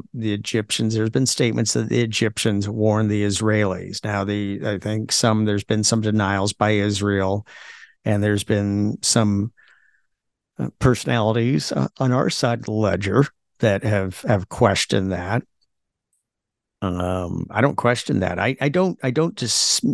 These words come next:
I don't dis-, uh, uh, uh, dismiss it out of hand like some, and I think that's unwise. Um, and actually, I,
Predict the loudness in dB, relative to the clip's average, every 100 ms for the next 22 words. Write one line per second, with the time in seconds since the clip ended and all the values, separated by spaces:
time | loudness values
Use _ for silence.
0 | 0 2 2 2 0 0 0 0 0 2
1 | 2 2 0 -4 -2 0 0 0 -4 -10
2 | -20 -20 -20 -20 _ _ 2 2 0 0
3 | 0 2 0 0 0 0 0 0 2 0
4 | -2 -2 2 2 2 -2 -4 -2 -2 0
5 | 0 0 0 0 0 0 0 -4 -8 -8
6 | -4 0 2 0 -2 -2 0 0 0 0
7 | 0 0